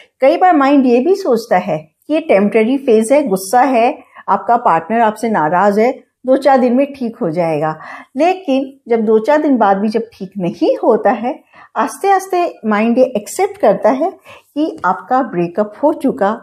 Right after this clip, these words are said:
और आपका पार्टनर अब आपके साथ नहीं है। इसके बाद आता है गुस्सा,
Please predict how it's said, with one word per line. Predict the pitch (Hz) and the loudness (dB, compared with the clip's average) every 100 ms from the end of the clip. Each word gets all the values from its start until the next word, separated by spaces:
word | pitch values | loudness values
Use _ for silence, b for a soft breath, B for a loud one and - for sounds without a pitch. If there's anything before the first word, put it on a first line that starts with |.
| _ | _
और | 220 | 0
आपका | - - 165 - | 2 -2 -4 -6
पार्टनर | 233 185 147 - 220 | -4 0 -2 -2 -2
अब | 247 262 | -2 -2
आपके | 127 - 202 | -6 -4 -6
साथ | 202 175 226 - | -4 -6 -6 -8
नहीं | 196 240 294 330 - | -6 0 0 0 -6
है। | - - b b b b b _ | -12 -14 b b b b b _
इसके | 311 311 - 381 | -6 -4 0 2
बाद | 339 320 | 4 2
आता | - 214 214 240 | 2 -4 -2 -2
है | 202 170 160 | -2 -6 -6
गुस्सा, | 175 - - 185 101 - | -8 -8 -6 -4 -4 -6